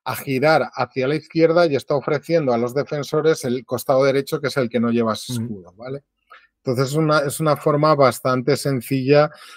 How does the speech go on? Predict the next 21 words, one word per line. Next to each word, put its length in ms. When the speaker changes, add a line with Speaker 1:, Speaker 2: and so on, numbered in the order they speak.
Speaker 1:
de 140
hacer, 520
pues, 440
un 400
refuerzo 880
en 220
estas 300
puertas, 480
¿no? 60
Speaker 2:
Después, 260
en 120
algunos 320
campamentos 520
romanos, 320
en 80
los 120
que 80
son 140
también, 480
digamos, 420
eh, 320